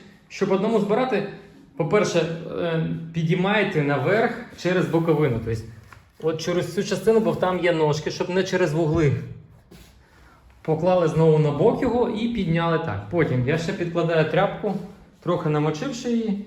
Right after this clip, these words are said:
І буду, ну, якщо б було дві тряпки, я б <laughs> дві підложив, але буду тут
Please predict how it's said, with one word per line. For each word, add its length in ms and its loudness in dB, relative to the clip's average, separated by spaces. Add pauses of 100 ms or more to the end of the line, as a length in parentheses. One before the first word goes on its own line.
(380)
І 120 -2
буду, 520 2
ну, 120 4
якщо 260 4
б 80 0
було 180 4
дві 140 4
тряпки, 380 2
я 100 0
б 40 -4 (100)
<laughs> 100 -12
дві 160 2
підложив, 580 0 (280)
але 180 0
буду 220 2
тут 140 -4